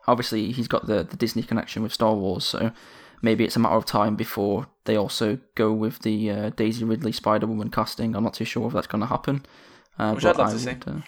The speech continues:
Speaker 1: yeah, it'd be interesting to see. And, uh,
Speaker 2: Yeah,
Speaker 1: yeah.
Speaker 2: no, I'm, I'm happy to see Oscar Isaac in the M C U. I was also just gonna say that I did feel the same way, uh, about when M C, when the, uh, M C U announced a Cloak and Dagger T V series, and I think I kinda justified because no one talks about the Cloak and Dagger T V series.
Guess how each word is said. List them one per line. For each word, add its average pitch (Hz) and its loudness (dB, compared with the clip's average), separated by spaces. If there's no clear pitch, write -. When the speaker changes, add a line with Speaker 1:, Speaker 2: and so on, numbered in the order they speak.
Speaker 1:
yeah, 143 2
it'd 117 4
be 127 6
interesting 120 0
to 120 -8
see. 123 0
And, 110 -2
uh, 110 -2
Speaker 2:
Yeah, 147 8
Speaker 1:
yeah. 139 2
Speaker 2:
no, 139 2
I'm, 127 4
I'm 131 -4
happy 165 2
to 143 -6
see 156 4
Oscar 135 2
Isaac 127 0
in - -12
the 117 -6
M 113 -6
C 117 -12
U. 113 -12
I 147 10
was 170 8
also 170 -10
just - -10
gonna 123 -2
say 113 4
that - 0
I 127 4
did 135 0
feel 123 -2
the 113 -4
same 117 0
way, 113 0
uh, 107 -2
about 107 0
when 110 -2
M 104 -6
C, 107 -8
when 113 0
the, 110 -6
uh, - -4
M 120 -6
C 117 -8
U 107 -6
announced 110 -4
a 107 -6
Cloak 113 -4
and 120 -8
Dagger 110 -4
T 117 -10
V 110 -8
series, 107 -4
and 113 -2
I - -4
think 107 2
I 113 2
kinda 117 -2
justified 110 -4
because - -14
no 117 -2
one 104 -10
talks 117 -14
about - -8
the - -16
Cloak 117 -6
and 117 -6
Dagger 110 -6
T 113 -12
V 113 -10
series. 110 -8